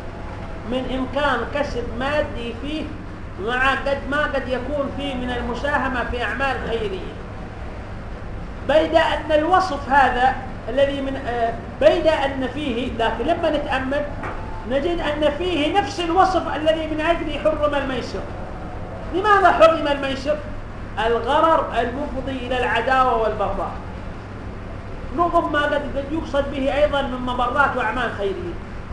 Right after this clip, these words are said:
حتى واحد يقول لك: "أنا بسوي ميسر وضمار والعدي هي اللي بعطيها من الأعمال الخيرية".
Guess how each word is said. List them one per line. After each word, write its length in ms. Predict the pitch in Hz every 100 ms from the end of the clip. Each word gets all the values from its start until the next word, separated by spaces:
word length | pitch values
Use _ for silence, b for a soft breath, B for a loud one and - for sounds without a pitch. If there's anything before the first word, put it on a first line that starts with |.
| -
حتى 180 | 403 392
واحد 240 | 269 294 311
يقول 140 | 320
لك: 140 | 302
"أنا 260 | 277 285 320 - - - -
بسوي 500 | 269 - 294 294 262
ميسر 500 | 269 302 254 262 294 - -
وضمار 500 | 254 247 240 233 269 - - - - - - - -
والعدي 380 | 571 294 302 -
هي 200 | 277 294
اللي 140 | 320 302
بعطيها 540 | 285 - 285 254 269
من 300 | 269 302 - - - - - - 262
الأعمال 300 | 285 294 285
الخيرية". 440 | 269 262 233 -